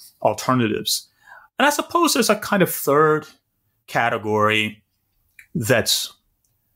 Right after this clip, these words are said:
more politically strategic, if I can put it that way, um,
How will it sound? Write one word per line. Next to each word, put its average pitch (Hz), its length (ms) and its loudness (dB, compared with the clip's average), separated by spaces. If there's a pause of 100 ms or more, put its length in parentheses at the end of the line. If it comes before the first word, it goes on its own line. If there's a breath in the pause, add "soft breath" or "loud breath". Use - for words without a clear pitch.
(100)
more 117 320 2
politically 120 520 0
strategic, 117 800 0 (120)
if - 80 -12
I 135 40 2
can - 140 -8
put 156 140 0
it 151 120 -2
that 170 200 0
way, 175 320 0 (500 soft breath)
um, 131 540 0